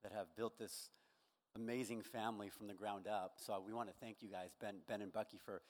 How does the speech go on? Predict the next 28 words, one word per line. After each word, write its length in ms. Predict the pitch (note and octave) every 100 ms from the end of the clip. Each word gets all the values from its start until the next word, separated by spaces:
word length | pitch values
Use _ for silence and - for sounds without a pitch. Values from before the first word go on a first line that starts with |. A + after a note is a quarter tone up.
| - -
the 80 | A2
sacrifice 420 | - A#2+ - A2
that 80 | -
you 80 | G#2
guys 160 | G2+ F2+
have 120 | E2+
made, 360 | G#2+ G#2+ F#2+ - - - - -
um, 300 | A2 G2+ G2+
as 220 | A2 G#2+ A2
elders. 400 | A#2+ A2 A2 G2+
And 100 | G2
if 100 | G#2
I 100 | G2+
could 120 | A2
just 180 | G#2+ -
take 240 | A2+ -
the, 280 | G#2+ G2 G2
the 80 | F#2+
voice 280 | F#2+ G#2+ -
of 80 | F2+
the 100 | G2
eldership 440 | G#2 G#2 - G2+
here. 320 | - G#2 G2 - - - - _
Um, 460 | A2 G#2+ G2 F#2 F#2 - - _ - _ _ _ _ _ _ _ _ _ _ _ _ _ _ _ _ _
generational 560 | C3 C3+ D3 C#3+ C#3+
community 560 | B2 A2+ A#2+ A#2 G#2+ G#2+ G#2
is 140 | F#2
not 460 | F#2+ A2 A2+ A2